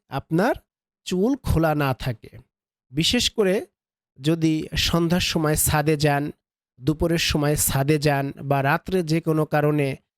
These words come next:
আপনি ছাদে গেলেন বা বেলকনিতে গেলেন, তখন কিন্তু আপনার মাথার চুল খোলা রাখা যাবে না। এটি খুবই গুরুত্বপূর্ণ। তো আজকের ভিডিওতে এই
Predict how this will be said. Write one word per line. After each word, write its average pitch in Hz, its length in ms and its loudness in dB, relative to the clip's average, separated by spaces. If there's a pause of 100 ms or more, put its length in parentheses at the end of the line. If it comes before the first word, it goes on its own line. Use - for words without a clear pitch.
(220)
আপনি 139 320 -2
ছাদে 143 380 2
গেলেন 143 360 0 (480)
বা 131 260 -2
বেলকনিতে 156 640 0
গেলেন, 139 320 0 (440)
তখন 190 260 -4
কিন্তু 214 340 -2
আপনার 180 420 0 (580)
মাথার 156 800 0 (320)
চুল 220 320 2 (380)
খোলা 160 240 2
রাখা 139 280 0
যাবে 113 280 -4
না। 101 120 -12 (240)
এটি 185 200 -2
খুবই 160 280 0
গুরুত্বপূর্ণ। 135 640 -2 (800)
তো - 40 -10
আজকের 185 420 -2
ভিডিওতে 208 520 0 (520)
এই 170 120 -4